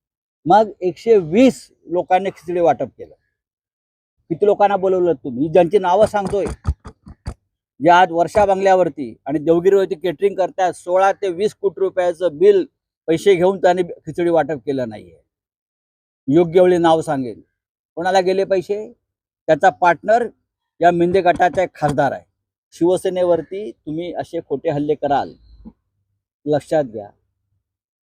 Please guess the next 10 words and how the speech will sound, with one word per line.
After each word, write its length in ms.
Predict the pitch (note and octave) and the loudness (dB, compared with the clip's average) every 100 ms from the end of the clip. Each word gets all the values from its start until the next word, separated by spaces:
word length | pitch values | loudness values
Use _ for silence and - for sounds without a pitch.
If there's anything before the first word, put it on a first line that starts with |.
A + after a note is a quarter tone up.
| - | -8
आम्ही 140 | C#3+ D#3+ | 2 4
वाट 180 | D3 C3+ | 4 0
पाहतो. 360 | B2 G#2+ E2 E2 _ _ _ _ _ _ _ _ _ A2+ | -6 -6 -14 _ _ _ _ _ _ _ _ _ _ -2
दोन 160 | D#3+ | 0
हजार 280 | D#3+ D#3 E3 | 2 2 0
चोवीसला 440 | C#3+ C#3+ D3 D#3+ E3 | 0 -8 -6 -4 -6
सरकार 380 | C#3+ C3+ D3+ | -6 -6 -4
बदलणार 460 | B2+ B2+ C3 A#2 F#2 | -4 -4 -4 -8 -14
आहे 80 | _ _ _ | _ _ _
आत्ता, 240 | A#2 - | -20 -8